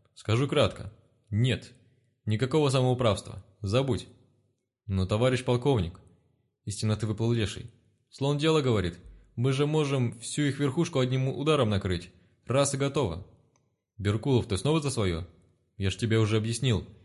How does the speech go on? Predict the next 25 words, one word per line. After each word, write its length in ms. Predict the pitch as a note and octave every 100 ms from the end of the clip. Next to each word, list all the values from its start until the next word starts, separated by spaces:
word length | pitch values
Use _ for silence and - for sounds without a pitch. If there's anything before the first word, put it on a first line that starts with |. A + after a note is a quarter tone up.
| _ _
Нет 260 | A2+ C#3+
у 40 | D3
них 160 | C3+
единой 280 | C3 B2 B2
верхушки. 600 | A#2+ A#2+ B2+ - - G2+ -
Нет. 380 | A#2 C#3 - - _ _ _ _ _ _
Они 240 | G2+ A#2+
там 220 | C#3+ C#3+ B2
все 240 | - C#3+
сами 240 | C3 C3+
по 120 | B2 B2
себе. 460 | C3+ C3 F#2+ E2+ - - _
Отдельно 400 | F#2+ G2 B2 C3+
Кличко, 580 | B2 G#2+ - B2+ B2 G#2 - -
отдельно 480 | - G#2+ C3 C#3+ A#2+
Батькивщина, 800 | A2 B2+ - G2+ - G2+ F2 E2+ - _ _ _ _
отдельно 480 | - A2 B2 D3 C3
все 260 | B2 B2 A#2+
эти 340 | A#2 A2+ G#2+
правосейки 640 | G#2 A2 G#2+ G#2 C3+ C3 A2
и 40 |
футбольные 560 | G2+ G#2+ A2+ A2 G#2 G#2
ультрас 540 | G2+ G2 A#2 G#2+ - - _ _
с 80 |
Порошенками. 800 | - G#2 G2+ A2 G2+ G2 F#2+ F#2